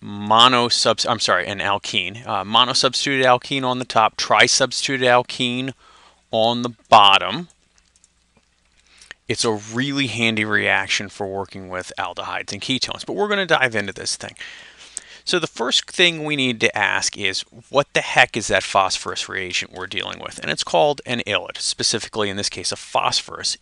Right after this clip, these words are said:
ylide. And a phosphorus ylide is created kind of specifically. You take triphenylphosphine.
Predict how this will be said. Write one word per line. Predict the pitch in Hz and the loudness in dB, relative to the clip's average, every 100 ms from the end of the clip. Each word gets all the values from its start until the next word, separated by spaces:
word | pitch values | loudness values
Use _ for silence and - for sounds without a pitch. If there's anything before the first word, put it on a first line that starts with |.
| - | -14
ylide. | 87 - - _ _ - - - - - _ - | -16 -14 -18 _ _ -20 -20 -20 -20 -20 _ -2
And | 160 165 175 175 | 4 6 4 2
a | 160 | -4
phosphorus | - - 190 - 233 - - | 2 4 4 2 -2 0 0
ylide | 135 110 101 104 | 2 2 2 0
is | - 104 - | -2 -6 -6
created | - - 113 98 95 101 107 - _ _ _ _ - _ _ _ _ _ _ - _ _ _ _ _ | -8 -6 0 0 0 -2 -6 -14 _ _ _ _ -20 _ _ _ _ _ _ -20 _ _ _ _ _
kind | - 147 - | -8 -6 -2
of | |
specifically. | - - - 95 - 92 107 113 - | -4 -2 -2 -2 -6 -10 -6 -6 -6
You | 160 | -10
take | - 214 226 - | -4 2 2 2
triphenylphosphine. | - - 190 - 190 - 139 110 104 113 _ _ _ _ _ - 127 107 - - 95 113 | -8 0 2 2 -2 2 4 4 0 -4 _ _ _ _ _ -4 0 0 0 -4 -4 -4